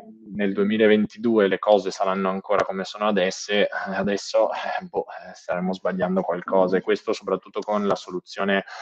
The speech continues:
che abbiamo disegnato per le risorse umane, quindi, mm, tipicamente aziende grosse, se pensano all'engagement dei dipendenti tramite sostenibilità ambientale, lo stiamo notando come,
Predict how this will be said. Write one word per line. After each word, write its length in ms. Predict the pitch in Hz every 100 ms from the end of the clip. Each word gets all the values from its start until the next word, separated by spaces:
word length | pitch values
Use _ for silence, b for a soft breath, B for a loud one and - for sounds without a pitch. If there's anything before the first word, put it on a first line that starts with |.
| B _
che 100 | -
abbiamo 220 | 90 90
disegnato 540 | 90 90 92 98 90
per 160 | 87 85
le 80 | 87
risorse 420 | 87 - 90 -
umane, 440 | 95 98 92 92 90
quindi, 400 | 185 180 180 180 b b b _ _
mm, 100 | 92 80
tipicamente 500 | - - - 87 92
aziende 360 | 90 98 95 87
grosse, 460 | 90 101 95 - -
se 120 | -
pensano 380 | 90 90 - 92
all'engagement 640 | 90 90 92 90 92 92
dei 100 | 90
dipendenti 720 | 87 87 92 92 92 95 95
tramite 440 | 95 92 92 92 92
sostenibilità 720 | - 98 - 95 95 92 95
ambientale, 880 | 95 98 110 104 87 87 98 95 90
lo 100 | 87
stiamo 320 | - 98 90
notando 600 | 92 92 92 87 92 98
come, 460 | - 92 95 90